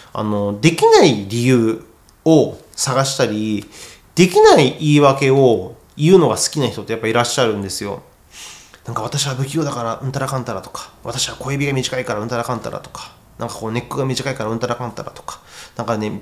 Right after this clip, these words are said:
「ピッキングが下手だからうんたらかんたら」みたいな感じで、「だから私はできないんです」とか、「だから私はうまくいかないんです」みたいな感じで、えー、そのできない言い訳、できない理由を探してしまいがちな人、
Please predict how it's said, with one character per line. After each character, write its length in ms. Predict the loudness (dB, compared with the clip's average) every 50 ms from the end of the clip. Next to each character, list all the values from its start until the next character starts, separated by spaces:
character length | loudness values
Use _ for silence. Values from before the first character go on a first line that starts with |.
| -12
「ピ 80 | -14 -12
ッ 60 | -10
キ 120 | -6 -4 -2
ン 120 | -2 0
グ 80 | 0 0
が 60 | -2
下 120 | -2 -4
手 80 | -6 -6
だ 80 | -4 -4
か 80 | -4
ら 60 | -4 -4
う 20 |
ん 40 | -2
た 60 | -4
ら 80 | -4 -2
か 100 | -4 -4
ん 40 | -4
た 80 | -4
ら」 60 | -4 -4
み 40 | -6
た 40 | -8
い 20 |
な 60 | -6 -4
感 140 | -4 -2
じ 80 | -2 -2
で、 60 | 0 2
「だ 100 | 2 2
か 120 | 4 4
ら 100 | 4 4
私 240 | 4 4 2 2 4
は 80 | 2
で 100 | 2 2
き 100 | 0 0 0
な 60 | 0
い 20 |
ん 20 | 0
で 80 | -2
す」 160 | -2 -4 -8 -10
と 100 | -10 -12
か、 220 | -12 -12 -12 -14 -18 _ -4
「だ 100 | -2 0
か 60 | 4
ら 80 | 4 4
私 240 | 4 4 2 0 0
は 60 | 2
う 20 |
ま 100 | 2 0
く 100 | 0 -4
い 20 | -6
か 100 | -8 -6
な 80 | -6
い 40 | -6
ん 40 | -6
で 60 | -6
す」 140 | -8 -8 -8
み 40 | -8
た 60 | -8
い 40 | -8
な 60 | -6
感 180 | -4 -2 -2 -2
じ 100 | 0 2
で、 200 | 2 2 2 0 -4 -12 -14 -14 -14 -16 -12 -6
え 320 | -2 0 0 0 0 -2
ー、 20 | -4
そ 100 | -4 -6 -2
の 60 | 0
で 100 | 0 0
き 100 | 4 4
な 100 | 4 6
い 140 | 4 4 2
言 100 | -2 -2 0
い 40 | 0
訳、 220 | 0 -2 -2 -4
で 140 | -4 -4 -2
き 100 | 0 2
な 100 | 4 4
い 60 | 4
理 100 | 4 4
由 80 | 4 4
を 80 | 4
探 300 | 4 4 0 0 0 0
し 80 | 0 2
て 60 | 2
し 180 | 4 4 4 4
ま 100 | 4 4
い 60 | 6
が 80 | 4 4
ち 100 | 4 4
な 100 | 4 4
人、 280 | 6 4 4 4 2